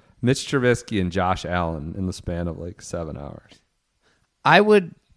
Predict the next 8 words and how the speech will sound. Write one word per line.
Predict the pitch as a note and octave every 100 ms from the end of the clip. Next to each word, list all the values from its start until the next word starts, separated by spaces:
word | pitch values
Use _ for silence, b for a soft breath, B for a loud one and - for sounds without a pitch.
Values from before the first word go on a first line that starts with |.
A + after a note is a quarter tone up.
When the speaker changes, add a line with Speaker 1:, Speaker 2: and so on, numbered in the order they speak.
| _
Speaker 2:
I | C3+ E3+
would | G3 F#3 D3+
trade | - D#3 C3+ B2 B2 - - _ _ _ _ _ _ _ _
so | - D#3+ C#3
much | C#3 A#2 F#2+ - - _ _ _ _ _ _
for | - B2
Josh | G#2+ G#2+ E2+ -
Allen | F2 D#2 D#2 D2+ B2+